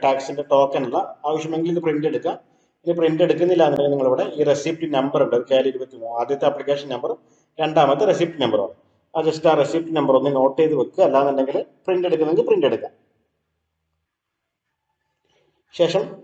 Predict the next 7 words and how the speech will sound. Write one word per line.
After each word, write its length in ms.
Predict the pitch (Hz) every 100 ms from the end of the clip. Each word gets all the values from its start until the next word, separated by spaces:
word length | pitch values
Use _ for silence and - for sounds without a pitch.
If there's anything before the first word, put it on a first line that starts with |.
| 143
ബാക്ക് 220 | 147 147 147
ഭാഗത്ത് 200 | 151 147 143
ക്ലിക്ക് 180 | - 139
ചെയ്യുന്നു. 260 | 123 180 - - _ _ _ _ _ _ _ -
നമ്മളിവിടെ 360 | 139 135 123 - -
വണ്ടി 220 | 139 143 139
നമ്പർ 180 | 135